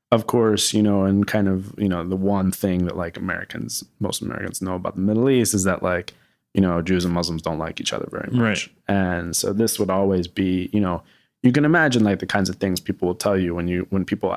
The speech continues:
Speaker 1: when people ask you what your religion is, and you're like, "Well, I mean,"
Speaker 2: <laughs> I
Speaker 1: you know, people
Speaker 2: one hundred percent
Speaker 1: are,
Speaker 2: get it. <laughs>
Speaker 1: people will say things like, "Oh, you must, like, be internally conflicted," or,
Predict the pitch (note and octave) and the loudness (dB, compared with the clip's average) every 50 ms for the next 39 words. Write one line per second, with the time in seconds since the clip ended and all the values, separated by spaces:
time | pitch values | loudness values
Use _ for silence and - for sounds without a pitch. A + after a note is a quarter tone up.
0 | - - A2 G#2 G#2 A#2+ A2+ A2 - - G#2+ G#2 G#2 - - - G2 F#2 F2+ F#2 | -4 -2 0 2 2 2 2 0 0 0 0 0 0 0 0 0 0 2 2 0
1 | F2+ F#2 F2+ F2+ F#2+ F#2 G2 G#2 G#2 G#2+ F#2+ F2+ F#2 - G#2 - F#2 F#2 F#2+ F#2 | 0 -2 -2 0 0 2 0 0 0 0 -2 -2 -2 -6 -6 -4 -4 -2 -2 -2
2 | F2+ F2+ F#2 - - F#2 - - _ _ _ _ _ _ - G#2+ G#2 G#2 G2+ G2 | -2 -4 -4 -6 -6 -8 -12 -12 _ _ _ _ _ _ -2 -2 0 2 2 2
3 | G2 F#2 F2+ F2+ F2 F2 F2 F2 F2 F2+ F#2+ F#2 F2+ F2+ - C3 B2 - - - | 2 2 2 0 0 0 0 -2 -2 -2 -2 -2 -2 -2 -2 -2 -2 -4 -2 0
4 | C#3+ B2+ A#2 - - C3+ A#2 A2 - _ - - A2 A2 G2+ F#2 F#2+ F#2+ - A#2 | 0 0 0 -2 -2 -2 -2 -2 -6 _ -2 0 2 2 2 2 0 2 2 2
5 | A2+ A2 G#2+ G#2 G#2 G#2 G2+ G2 G2+ G2 F#2 - - - - - - - - - | 4 4 4 4 4 4 4 4 4 2 2 0 -2 -8 -8 -6 -4 -2 0 4
6 | - C#3+ C#3 C3 B2+ A#2+ A#2 A2 - - A2+ A2 G#2+ A2+ A2+ G#2+ G#2 G2 G2+ G2 | 4 4 4 6 4 4 4 4 4 4 4 2 4 4 4 4 4 4 2 2
7 | - A2 B2+ B2+ A2 G#2 G2 G2 G2 G2 - - - G2 F#2 F#2 F#2 _ - G#2 | 2 4 4 4 4 4 4 4 4 4 2 2 0 0 0 0 -2 _ 0 2
8 | G2 G2 G2 G2 F#2+ F#2+ F#2+ - - G2 G2 G2 G2 F#2+ F2+ - - F#2 - - | 4 4 4 4 2 0 0 0 -2 0 0 2 0 0 -2 -2 -6 -6 -4 -2
9 | G#2+ G#2+ - - F#2+ F#2 E2+ E2 E2+ - - - F#2 F2+ F#2 F2+ F2 F#2 F2+ F2+ | -2 -2 -2 0 -2 0 0 -2 -4 -4 -2 -2 0 0 2 2 2 0 0 -2
10 | F2 | -4